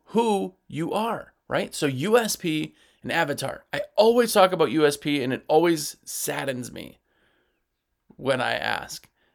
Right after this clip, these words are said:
Uh, but what's your U S P? What makes you unique? "Well, I do the best window cleaning. People just really like me."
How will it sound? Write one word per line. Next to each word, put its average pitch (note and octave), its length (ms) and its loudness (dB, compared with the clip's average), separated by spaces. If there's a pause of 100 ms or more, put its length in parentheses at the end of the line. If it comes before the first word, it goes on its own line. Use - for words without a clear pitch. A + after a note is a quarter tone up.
(140)
Uh, B2+ 300 2
but C#3+ 540 0 (840)
what's D3+ 300 -6
your G3 100 -4
U E3 180 0
S C#3 140 0
P? A2 240 -10 (880)
What D3 400 0
makes F#3 300 -2
you D#3+ 140 -2
unique? C3 640 -2 (120)
"Well, F#3+ 280 -6
I F#3+ 140 -4
do F#3 120 -4
the F3 80 -4
best F3+ 300 -2
window F#3+ 240 2
cleaning. B2+ 380 -4 (380)
People F#3 220 -2
just E3+ 200 -6
really F#3+ 200 2
like F#3+ 280 2
me." E3+ 440 -2